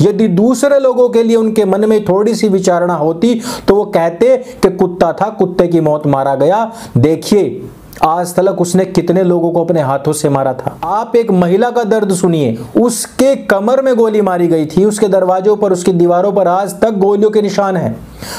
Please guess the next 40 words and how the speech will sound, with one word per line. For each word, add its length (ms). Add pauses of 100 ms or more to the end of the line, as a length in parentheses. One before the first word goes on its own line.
(120)
उसका 320
भाई 340
मरा, 280
पति 340
मरा, 320
बेटा 420
मरा, 400 (680)
छोटे 440
मासूम 440
बच्चों 340
तलक 280
को 100
गोलियां 380
लगी, 260 (680)
लेकिन 440
आज 380
उसकी 200
तरफ 220
से 140
बैटिंग 420
करने 300
के 120
लिए 120
बीस 240
करोड़ 220
लोग 240
खड़े 180
हुए 200
हैं। 220 (680)
उसके 280
बेटे 440
के 160
मरने 380
पर 180
इतना 340
ज्यादा 440
गुस्सा 420
था 260
लोगों 360
में 320